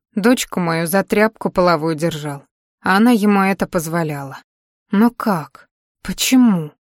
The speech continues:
Я ведь её в уважении к самой себе воспитывала. Прилюдная пощёчина? Какой ужас! А если он её вообще бил?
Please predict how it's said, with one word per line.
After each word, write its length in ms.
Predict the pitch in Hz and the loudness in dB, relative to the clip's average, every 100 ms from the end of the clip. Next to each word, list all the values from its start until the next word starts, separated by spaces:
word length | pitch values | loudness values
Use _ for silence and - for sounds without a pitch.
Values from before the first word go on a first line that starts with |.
| _ _ _ | _ _ _
Я 180 | 180 240 | -2 0
ведь 200 | 220 - | 0 0
её 260 | 202 214 208 | 0 2 2
в 60 | |
уважении 560 | 180 202 185 226 214 185 | 2 0 2 2 2 0
к 60 | |
самой 320 | - 208 214 208 | 0 2 4 2
себе 400 | - 196 247 185 | 0 0 2 2
воспитывала. 760 | 160 - 175 139 143 139 135 _ _ _ _ | -2 -4 -10 -8 -10 -12 -16 _ _ _ _
Прилюдная 580 | - 190 190 233 208 202 | -4 0 2 2 2 2
пощёчина? 800 | - 180 - - 247 - 160 147 _ _ | 0 -2 -2 0 -2 -2 -10 -12 _ _
Какой 380 | - - 226 226 | -14 -4 0 2
ужас! 420 | 185 147 147 - - - - _ _ - | 0 -4 -10 -16 -20 -20 -20 _ _ -10
А 80 | |
если 340 | 185 240 220 202 | -2 -2 0 0
он 120 | 190 | 0
её 280 | 180 190 196 | -2 -2 0
вообще 440 | 185 - - 214 | 0 0 0 0
бил? 280 | 175 185 | 0 -4